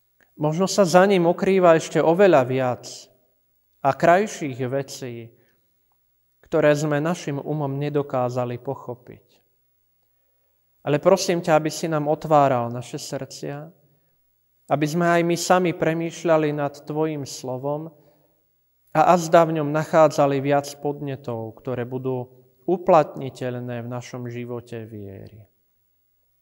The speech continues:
Prosíme ťa aj o to, aby bolo čo najmenej zrn znehodnotených,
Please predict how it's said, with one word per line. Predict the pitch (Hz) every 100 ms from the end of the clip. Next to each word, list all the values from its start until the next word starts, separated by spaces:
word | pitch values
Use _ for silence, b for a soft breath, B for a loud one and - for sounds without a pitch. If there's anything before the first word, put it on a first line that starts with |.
| _ _ _ _ _ _ _ _ -
Prosíme | 160 - 196 202
ťa | 202 202 180
aj | 139
o | 143
to, | 180 170 170 156 - _ _ _
aby | 131 147
bolo | 156 160 156
čo | - 156
najmenej | 156 165 160 151 139
zrn | 131 151 156 156 147 - b b b b
znehodnotených, | 135 131 175 190 165 131 120 113 113 104 101 113